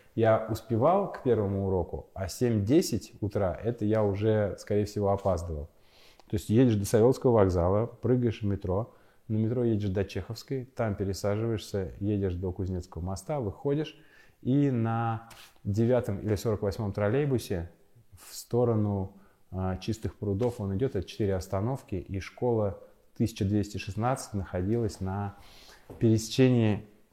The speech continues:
получается, в конце Рождественского бульвара, в начале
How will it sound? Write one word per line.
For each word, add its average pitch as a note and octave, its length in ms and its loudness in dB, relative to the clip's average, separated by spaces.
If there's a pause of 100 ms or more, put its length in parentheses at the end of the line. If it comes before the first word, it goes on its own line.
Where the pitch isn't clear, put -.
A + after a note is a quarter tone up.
(180)
получается, A2+ 720 4 (140)
в A2 260 -4
конце A#2+ 600 8 (360)
Рождественского F3+ 840 6
бульвара, F#3 720 4 (760)
в G#2+ 80 -2
начале A2+ 680 2